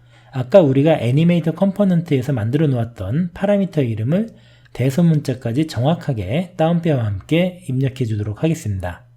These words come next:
그리고 나서 그 값을 방금 만들어 놓았던 변수죠. 애니넘이라고 하는 변수의 값으로 지정해 주도록 하겠습니다. 그러면 우리가 앞에서 일일이 수동으로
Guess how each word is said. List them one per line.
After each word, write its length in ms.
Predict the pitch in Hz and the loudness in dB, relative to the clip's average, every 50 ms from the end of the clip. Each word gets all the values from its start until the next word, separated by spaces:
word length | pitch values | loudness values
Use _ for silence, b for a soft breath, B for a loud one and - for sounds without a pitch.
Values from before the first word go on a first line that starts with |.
| _ _ - _ _ | _ _ -20 _ _
그리고 260 | - 151 151 160 156 | 0 2 4 4 4
나서 300 | 143 123 107 - 170 165 | 2 0 0 0 0 2
그 120 | 160 185 170 | 2 2 0
값을 680 | - - - - - - 127 117 123 165 233 - b b b b b b b b | 0 -4 -6 -6 -6 -4 -2 0 0 0 0 -2 b b b b b b b b
방금 320 | - 135 143 147 175 180 | 0 0 2 2 2 2
만들어 380 | 165 147 135 131 127 127 123 123 | 2 2 2 0 -2 -2 -2 -2
놓았던 460 | 123 123 113 113 - - 165 151 135 | -2 -2 -2 -4 -4 -2 -2 -2 0
변수죠. 800 | - 123 131 151 180 - 165 - - 107 101 123 180 202 - b b b b b b b | 0 0 2 2 0 0 -2 -2 -2 0 0 0 -2 -4 -6 b b b b b b b
애니넘이라고 840 | 127 127 131 147 190 196 156 123 117 120 123 127 120 117 113 113 113 | -2 0 2 4 4 4 2 2 0 0 0 0 0 0 -2 -2 -2
하는 240 | 120 151 190 202 165 | 0 0 0 0 0
변수의 440 | - 117 120 131 120 123 123 113 | -2 -2 -2 -2 -2 -4 -4 -6
값으로 520 | - - 104 - - - 117 147 180 196 180 | -6 -8 -10 -10 -8 -4 -2 0 0 0 -2
지정해 380 | - - 131 143 151 143 131 | -4 0 2 4 4 4 2
주도록 380 | 107 107 101 104 101 104 - - | 0 -2 -4 -4 -4 -4 0 0
하겠습니다. 600 | 160 160 - - - 104 98 92 90 87 82 - - - - _ _ _ _ _ - - - _ _ _ | 0 0 0 -2 -2 -2 -2 -2 -4 -6 -8 -10 -16 -20 -20 _ _ _ _ _ -20 -20 -20 _ _ _
그러면 300 | - 135 156 175 208 185 | 0 2 4 4 4 4
우리가 500 | 143 135 147 143 123 117 120 139 131 98 | 4 4 4 2 2 2 0 0 -2 -2
앞에서 340 | 101 - - 151 143 - 147 | -4 0 0 0 2 2 2
일일이 400 | 127 127 139 143 147 143 151 147 | 2 2 4 4 4 4 2 2
수동으로 840 | 143 - 208 202 214 233 220 175 135 113 107 101 127 175 208 - b | 0 0 -2 0 2 2 2 2 2 0 0 0 0 -2 -2 -4 b